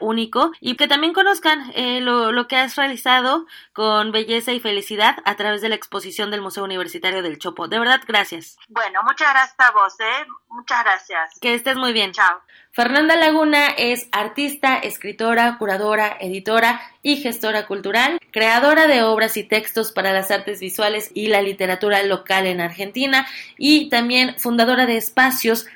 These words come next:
Speaker 1: ámbitos y proyectos dotados de la posibilidad de sintetizar una época y desplegar su energía creativa.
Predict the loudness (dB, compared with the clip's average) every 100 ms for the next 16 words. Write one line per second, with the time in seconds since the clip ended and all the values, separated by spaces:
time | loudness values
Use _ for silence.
0 | _ 0 2 0 0 -2 -2 -2 2 2
1 | 4 4 2 0 0 -2 -2 0 2 2
2 | 2 0 0 -4 -6 -6 -8 0 0 0
3 | -4 -6 -4 -6 -2 -4 -2 2 2 2
4 | 0 2 0 0 0 0 2 2 2 2
5 | 0 0 -4 2 2 2 0 2 2 0
6 | -4 -2 0 2 0 -4 -4 0 0 0